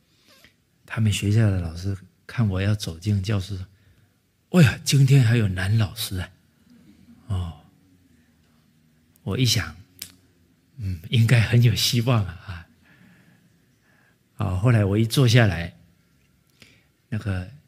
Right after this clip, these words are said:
中间那个主-，主要的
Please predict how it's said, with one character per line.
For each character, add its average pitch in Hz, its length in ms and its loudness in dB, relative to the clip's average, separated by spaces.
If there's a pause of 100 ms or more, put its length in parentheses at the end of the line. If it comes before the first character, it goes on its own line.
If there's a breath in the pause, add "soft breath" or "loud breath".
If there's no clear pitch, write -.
(460)
中 120 220 2
间 117 220 2
那 113 80 0
个 98 220 -6 (560)
主-， 87 320 -6 (200)
主 95 280 -6
要 131 200 2
的 98 220 -6